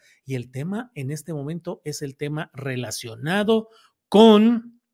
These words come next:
la gentrificación en la Ciudad de México por Airbnb. El gobierno de la Ciudad de México y la unesco establecieron una alianza para promover a la ciudad como capital del turismo creativo y destino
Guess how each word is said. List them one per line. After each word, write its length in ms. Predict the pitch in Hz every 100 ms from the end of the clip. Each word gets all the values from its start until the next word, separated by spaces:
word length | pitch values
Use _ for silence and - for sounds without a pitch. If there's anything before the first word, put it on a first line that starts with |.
| - _ _ _ _ _ _ _ -
la 80 | 147
gentrificación 760 | 151 131 117 120 - 120 156
en 80 | 208
la 80 | 190
Ciudad 220 | - 151
de 80 | 165
México 500 | 160 160 165 165 156
por 320 | 160 170 -
Airbnb. 1000 | - 156 135 135 156 - 139 131 123 120 117
El 80 |
gobierno 340 | 110 113 139 143
de 80 | 135
la 120 | 123
Ciudad 160 | 139
de 40 | 143
México 380 | 165 170 156 147
y 40 |
la 100 | 135
unesco 400 | 131 165 170 -
establecieron 640 | - 139 135 131 170 165
una 160 | 170 170
alianza 560 | 151 180 190 202 190 190 - -
para 300 | - 160 156
promover 360 | 156 151 156 214
a 60 |
la 100 | 214
ciudad 300 | 175 160 202
como 320 | 202 180 160 -
capital 600 | 147 - 135 214 226 208
del 160 | 175
turismo 440 | - 147 180 170 160
creativo 800 | 139 127 131 202 220 247 247 - _
y 280 | _ 214 226 -
destino 680 | 147 - - 185 190 220